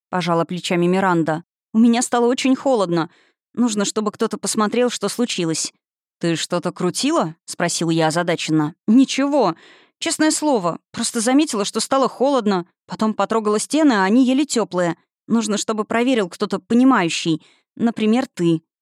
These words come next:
«Я? Ты же мужчина?» — кивнула Миранда. «И умеешь чинить такие вещи. Правда? Или не сможешь?»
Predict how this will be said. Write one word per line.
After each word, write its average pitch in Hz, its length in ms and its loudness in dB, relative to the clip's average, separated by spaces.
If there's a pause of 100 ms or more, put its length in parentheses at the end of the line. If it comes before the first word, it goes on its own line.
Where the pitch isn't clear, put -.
(160)
«Я? 165 360 0 (380)
Ты 190 100 -6
же 175 140 -2
мужчина?» — 190 580 0 (140)
кивнула 175 380 0
Миранда. 170 580 0 (220)
«И 220 80 2
умеешь 202 300 0
чинить 294 300 2
такие 208 320 -4
вещи. 185 420 -4 (360)
Правда? 220 440 0 (400)
Или 226 200 0
не 233 180 4
сможешь?» 180 580 -2